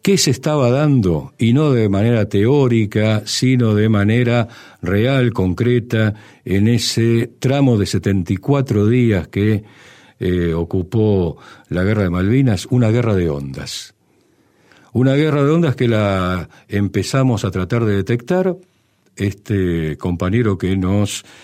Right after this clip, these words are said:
alertó es un formidable, eh,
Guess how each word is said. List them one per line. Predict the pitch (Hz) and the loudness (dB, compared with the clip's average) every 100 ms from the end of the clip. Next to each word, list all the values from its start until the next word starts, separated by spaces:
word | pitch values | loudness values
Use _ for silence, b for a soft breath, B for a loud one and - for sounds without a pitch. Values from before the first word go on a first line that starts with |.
| B - | B -10
alertó | 90 90 95 92 - 127 127 117 B B B B B | -4 -2 -2 -4 0 2 2 0 B B B B B
es | - 92 90 82 - | -4 -2 -2 -4 -4
un | 87 87 82 76 | -4 -4 -4 -6
formidable, | - 92 92 92 101 123 127 113 101 90 85 80 67 B B B - 92 | -8 -6 -2 -2 0 0 2 0 0 0 -2 -4 -8 B B B -12 -6
eh, | 87 85 78 76 | -4 -2 -4 -6